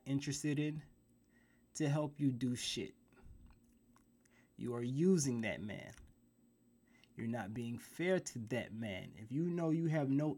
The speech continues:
interest in this man, don't call him to do no shit for you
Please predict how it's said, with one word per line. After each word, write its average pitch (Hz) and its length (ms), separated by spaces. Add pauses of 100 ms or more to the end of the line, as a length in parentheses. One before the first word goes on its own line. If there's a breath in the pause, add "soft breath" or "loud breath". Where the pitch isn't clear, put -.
interest 160 380
in 156 100
this 147 180
man, 151 300
don't 151 320
call 160 480
him 143 460 (920 soft breath)
to 139 120
do 131 320
no 131 300
shit - 400
for - 180
you 165 500